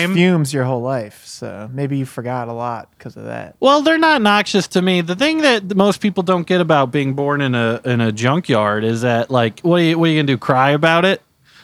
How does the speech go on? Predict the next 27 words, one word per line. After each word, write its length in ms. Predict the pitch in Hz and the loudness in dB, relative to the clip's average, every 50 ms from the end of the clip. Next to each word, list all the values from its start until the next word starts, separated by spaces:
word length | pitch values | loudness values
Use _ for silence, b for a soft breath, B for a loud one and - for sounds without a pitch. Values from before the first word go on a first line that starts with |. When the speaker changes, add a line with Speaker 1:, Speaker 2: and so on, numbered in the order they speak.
| b b b | b b b
Speaker 1:
You 80 | 160 160 | 0 2
know, 120 | 165 170 | 2 4
what 140 | 170 170 170 | 4 4 4
do, 200 | 175 170 175 175 | 4 2 2 2
what 80 | 180 | 2
do 60 | 175 175 | 2 2
they 140 | 170 165 160 | 2 2 2
want 220 | 156 156 156 151 151 | 0 0 0 -2 -2
me 100 | 156 143 | -2 -2
to 80 | 143 | -2
do? 240 | 127 127 156 156 151 | -2 0 0 0 2
They 140 | 135 135 135 | 2 0 0
want 180 | 135 139 135 | 0 0 0
me 60 | 143 139 | -2 0
to 60 | 131 | 2
go 160 | 139 135 135 | 2 2 2
on 140 | 135 135 127 | 2 2 2
Doctor 380 | 131 127 131 131 131 - 131 | 2 2 2 0 0 -2 -2
Phil. 300 | 113 - - 127 131 131 | -2 0 0 2 2 2
They 120 | 131 135 127 | 2 2 2
want 160 | 127 131 127 | 2 0 0
me 80 | 131 131 | 0 0
to 20 | 123 | 2
go 120 | 127 123 | 2 2
on 120 | 123 120 117 | 2 0 2
Doctor 420 | 123 123 123 120 - - 120 117 | 2 2 2 0 0 0 0 2
Oz, 540 | 117 117 123 123 123 120 120 120 123 - | 2 4 4 2 2 2 0 -2 -6 -10